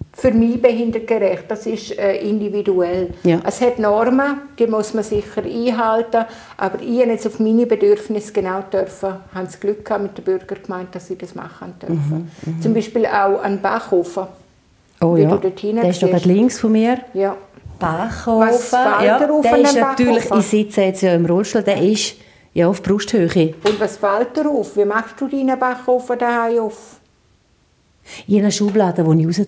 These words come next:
Speaker 1: Ah, okay. Die meisten gehen ja von oben nach unten.
Speaker 2: Ah.
Speaker 1: Und du musst dir vorstellen, wenn du eine Tür öffnest, hast du mal schon die Unterarme
Speaker 2: Ja,
Speaker 1: verbunden.
Speaker 2: ja, aber ich könnte, weißt du, also ich hätte, ich hätte jetzt, ich müsste jetzt da so.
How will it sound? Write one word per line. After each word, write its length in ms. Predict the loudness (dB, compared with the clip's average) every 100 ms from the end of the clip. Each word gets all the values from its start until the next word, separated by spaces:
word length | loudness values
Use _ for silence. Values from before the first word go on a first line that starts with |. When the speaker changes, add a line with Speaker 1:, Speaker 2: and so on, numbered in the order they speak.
| 0
Speaker 1:
Ah, 280 | 0 -2 -2
okay. 500 | -2 -2 -4 -6 -6 -20 _ _ _ -4
Die 60 |
meisten 380 | 0 0 0 0
gehen 180 | 0 2
ja 80 | 0
von 160 | 2
oben 300 | 4 4 2 -2
nach 160 | -4
unten. 380 | -2 -2 -2 -8 -10 _ _ _
Speaker 2:
Ah. 560 | 0 2 4 2 4 4
Speaker 1:
Und 60 | 6
du 40 | 4
musst 160 | 2
dir 40 | -2
vorstellen, 720 | 2 4 2 0 0 2 0
wenn 240 | 0 -2
du 220 | -2 -2
eine 220 | 0 -4 -4
Tür 220 | -2 0
öffnest, 800 | 4 2 2 -2 -2 -2 -8 -20 _ -6
hast 160 | -6 0
du 100 | 0
mal 220 | 0 -2
schon 120 | -8 -2
die 60 |
Unterarme 540 | 0 0 -2 -2 -4 -8
Speaker 2:
Ja, 60 |
Speaker 1:
verbunden. 340 | -8 -2 2 4
Speaker 2:
ja, 100 | 4
aber 140 | 2
ich 80 | 2
könnte, 220 | 2 2
weißt 140 | 0 0
du, 60 |
also 120 | -2 0
ich 80 | 0
hätte, 160 | 0 0
ich 80 | 0
hätte 120 | 0
jetzt, 140 | -4 0
ich 80 | 2
müsste 260 | 2 0
jetzt 200 | -4 0
da 200 | 0 0
so. 340 | -2 -2 -2